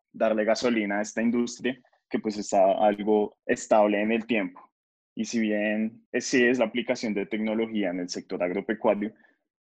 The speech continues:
ahí, o sea, me sorprendió ver, preparándome para este podcast, me sorprendió ver que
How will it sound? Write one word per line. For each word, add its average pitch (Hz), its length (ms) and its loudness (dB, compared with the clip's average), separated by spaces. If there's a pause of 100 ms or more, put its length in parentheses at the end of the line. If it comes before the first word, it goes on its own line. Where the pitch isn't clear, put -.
(240)
ahí, 113 480 4 (240)
o - 40 -20
sea, 107 160 0
me 104 120 2
sorprendió 104 520 0
ver, 117 240 4
preparándome 107 640 0
para 120 180 -2
este 104 160 -8
podcast, 107 500 -4
me 113 100 -2
sorprendió 110 520 -2
ver 95 180 -2
que 104 400 0